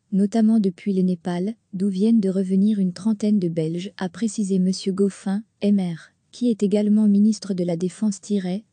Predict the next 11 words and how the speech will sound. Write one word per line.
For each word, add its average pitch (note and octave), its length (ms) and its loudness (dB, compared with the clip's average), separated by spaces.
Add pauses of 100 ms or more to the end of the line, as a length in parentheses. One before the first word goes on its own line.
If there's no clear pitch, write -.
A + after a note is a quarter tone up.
dans F#3 140 -2
le F3 120 -2
point A#3 220 -2
quotidien G#3 520 0
qu'il G#3 180 -4
fait A3+ 200 -4
sur G3+ 180 -6
la F3+ 100 -2
situation A3 600 -2
des G#3 100 2
rapatriements. F#3+ 640 -4